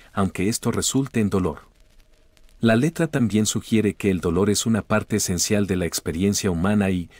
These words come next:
de alguna manera, contribuye a la felicidad y al sentido de sentirse vivo.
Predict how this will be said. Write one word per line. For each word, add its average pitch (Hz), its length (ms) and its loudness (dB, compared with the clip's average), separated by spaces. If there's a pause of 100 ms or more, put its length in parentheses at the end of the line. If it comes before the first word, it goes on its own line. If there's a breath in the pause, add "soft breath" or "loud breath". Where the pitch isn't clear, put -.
(120 loud breath)
de 101 100 2
alguna 117 320 0
manera, 101 480 2 (240 soft breath)
contribuye 113 580 0
a 123 60 2
la 117 100 0
felicidad 95 600 -2
y 107 140 2
al 92 80 0
sentido 117 500 -2
de 107 140 0
sentirse - 580 -2
vivo. 95 380 -2